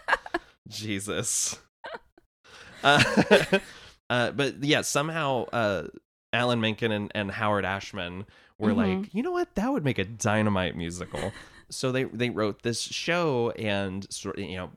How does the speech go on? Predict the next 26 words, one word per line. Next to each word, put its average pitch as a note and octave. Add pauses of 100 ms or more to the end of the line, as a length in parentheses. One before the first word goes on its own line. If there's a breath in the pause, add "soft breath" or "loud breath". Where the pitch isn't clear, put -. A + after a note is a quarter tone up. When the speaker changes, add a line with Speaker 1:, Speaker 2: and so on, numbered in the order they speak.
(300)
Speaker 2:
fleshed F#2
out E2+
the F2+
character F#2+
Speaker 1:
Mm-hmm. F#2
Speaker 2:
motivations, F2+ (280 loud breath)
added F2+
some F#2+
extra F2
business F2+
that F2+
explains F2+
where F#2
Speaker 1:
Pizzazz. E2
Speaker 2:
the, F2
where F#2
the E2+
creature F#2
came F#2
from E2+
and E2+
all E2
this E2+
stuff. F2
Speaker 1:
Right. -
Speaker 2:
And, D#2+